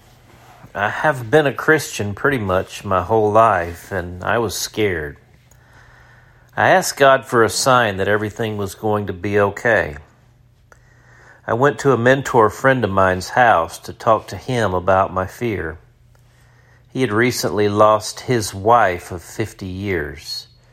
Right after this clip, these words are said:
I actually did his wife's funeral because that was what he wanted done. I told him about my situation, and he looked straight at me and said,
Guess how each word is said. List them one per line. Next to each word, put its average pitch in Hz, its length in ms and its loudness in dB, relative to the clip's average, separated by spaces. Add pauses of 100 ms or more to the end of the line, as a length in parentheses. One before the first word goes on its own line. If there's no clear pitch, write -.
(680)
I - 60 2
actually 123 420 0
did 117 200 2
his 107 160 0
wife's 110 480 2
funeral 110 400 0
because 92 580 -4
that 104 380 4
was 95 540 0
what 92 220 0
he 90 60 -4
wanted 87 420 -6
done. 82 500 0 (1120)
I 135 80 2
told 170 280 2
him 165 140 0
about 151 320 2
my 143 80 0
situation, 120 920 0
and 104 200 -4
he 113 180 -10
looked 113 260 -2
straight 131 580 -2
at 127 120 -4
me 101 460 -4
and 92 180 -6
said, 95 560 -2